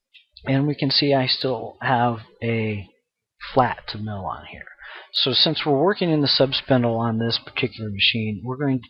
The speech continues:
do this as a C-axis rotary operation. So what I will do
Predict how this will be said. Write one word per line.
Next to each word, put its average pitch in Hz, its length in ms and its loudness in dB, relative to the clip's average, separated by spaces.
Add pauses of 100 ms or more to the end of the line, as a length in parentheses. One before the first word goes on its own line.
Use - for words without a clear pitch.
(120)
do 123 200 -2
this 120 280 0 (100)
as 107 320 -4
a 98 280 -8
C-axis 117 720 -2
rotary 104 500 -8
operation. - 640 -8 (760)
So 131 220 6
what 143 380 6
I 151 220 6
will 156 180 0
do 131 280 -4